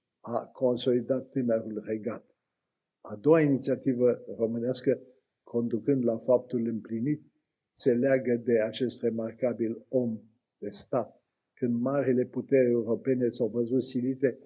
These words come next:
să recunoască prințul străin pe care, spre deosebire de cazul grecesc sau bulgăresc,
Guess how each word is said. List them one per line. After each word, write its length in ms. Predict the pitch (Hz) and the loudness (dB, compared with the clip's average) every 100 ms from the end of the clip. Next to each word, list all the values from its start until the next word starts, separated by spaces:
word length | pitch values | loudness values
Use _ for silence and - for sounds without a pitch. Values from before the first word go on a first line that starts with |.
| - - | -20 -6
să 220 | - 127 | 2 2
recunoască 680 | 127 123 127 135 139 - 120 | 4 0 0 0 0 2 0
prințul 500 | - 139 135 - 113 | 2 0 0 -4 -8
străin 540 | - 117 117 143 147 | -6 -4 0 0 -2
pe 160 | 117 104 | -4 -4
care, 460 | 120 113 131 151 - _ _ | -4 0 0 -2 -6 _ _
spre 280 | - - 117 | -20 -4 -2
deosebire 540 | 110 120 - 127 135 127 | 0 0 2 2 4 2
de 100 | 110 | -2
cazul 360 | 127 117 117 | -4 -4 -4
grecesc 540 | 110 117 110 - 120 - | -6 -8 -8 -6 -8 -4
sau 140 | 104 | -4
bulgăresc, 760 | 98 104 104 107 95 120 120 | -4 -12 -10 -6 -4 -4 -6